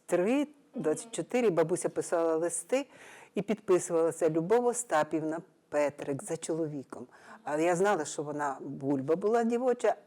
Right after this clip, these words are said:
Speaker 1: ага, а потім, е, я склала Остапівна і Бульба, і зрозуміла,
Speaker 2: І все
Speaker 1: що
Speaker 2: стало
Speaker 1: мій
Speaker 2: зрозуміло, так.
Speaker 1: пра-, прадід був Остап Бульба, так,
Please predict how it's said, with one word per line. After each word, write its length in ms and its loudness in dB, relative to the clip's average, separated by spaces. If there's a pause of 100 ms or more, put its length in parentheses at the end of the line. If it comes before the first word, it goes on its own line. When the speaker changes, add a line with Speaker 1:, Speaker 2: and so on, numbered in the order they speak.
Speaker 1:
ага, 600 0
а 80 -4
потім, 440 -4 (140)
е, 120 -2 (220)
я 140 4
склала 500 2 (260)
Остапівна 920 0 (100)
і 100 -2
Бульба, 560 -2 (100)
і 160 2 (460)
зрозуміла, 600 2
Speaker 2:
І 40 2
все 120 0
Speaker 1:
що 120 0
Speaker 2:
стало 140 4
Speaker 1:
мій 140 4
Speaker 2:
зрозуміло, 380 -4 (120)
так. 100 -8
Speaker 1:
пра-, 260 4 (420)
прадід 480 4
був 360 -2
Остап 540 -4 (100)
Бульба, 460 -10 (100)
так, 200 -16